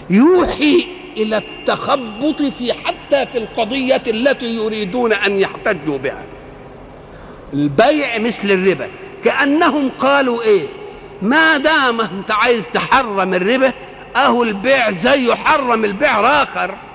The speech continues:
أدي معنى الكلام. زي ما يجي واحد يأمرك يقول لك: "بلاش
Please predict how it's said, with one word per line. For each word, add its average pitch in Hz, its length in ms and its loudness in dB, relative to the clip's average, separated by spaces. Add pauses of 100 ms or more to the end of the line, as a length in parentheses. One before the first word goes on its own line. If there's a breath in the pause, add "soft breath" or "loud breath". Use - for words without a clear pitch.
(1200)
أدي 180 180 -4
معنى 269 260 0
الكلام. 185 440 0 (760)
زي 175 200 4
ما 226 100 4
يجي 247 160 0
واحد 208 260 0
يأمرك 208 380 -2
يقول 226 140 -6
لك: 208 80 -4 (100)
"بلاش 233 200 0